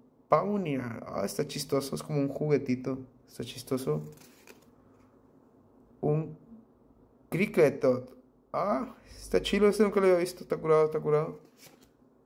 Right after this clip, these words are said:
Aquí tenemos un Sunkern. Oh, creo que este ya lo tengo. Pero está chilo. Observen cómo brilla.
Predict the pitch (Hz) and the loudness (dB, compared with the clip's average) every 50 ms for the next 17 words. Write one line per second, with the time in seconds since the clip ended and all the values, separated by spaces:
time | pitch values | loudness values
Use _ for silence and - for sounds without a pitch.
0 | _ _ _ _ _ _ _ - - _ - 151 151 151 151 160 156 160 160 165 | _ _ _ _ _ _ _ -20 -12 _ -2 0 2 4 4 4 4 4 4 2
1 | 156 - 165 165 165 156 147 151 - - - 202 226 233 220 220 170 147 139 131 | 0 0 0 -2 -2 -4 -6 -8 -6 0 2 4 6 4 4 4 4 4 4 2
2 | 135 131 123 120 - - _ _ _ _ _ _ _ - - - - - 277 240 | 0 -4 -6 -10 -12 -16 _ _ _ _ _ _ _ -8 -4 -2 0 0 0 0
3 | 240 - - - - - - - - - 165 165 185 180 - - 240 208 202 185 | -2 -6 -12 -20 -20 -20 -20 -10 -4 -4 -2 0 0 0 2 2 4 4 6 6
4 | 165 170 170 170 156 143 139 135 139 131 135 - - _ _ _ _ _ - 131 | 6 4 4 2 2 0 0 0 -2 -4 -6 -10 -16 _ _ _ _ _ -10 -8
5 | 127 131 131 123 - - 131 135 156 160 156 160 - - - _ _ _ _ _ | -8 -6 -8 -6 -4 -4 -2 0 0 -2 -2 -4 -14 -20 -20 _ _ _ _ _
6 | _ _ _ _ _ _ _ - - 127 120 120 131 139 131 - 131 131 131 127 | _ _ _ _ _ _ _ -8 -4 0 0 2 2 0 0 -2 -2 0 0 2
7 | 127 127 131 131 139 147 156 | 2 2 2 2 0 -2 -4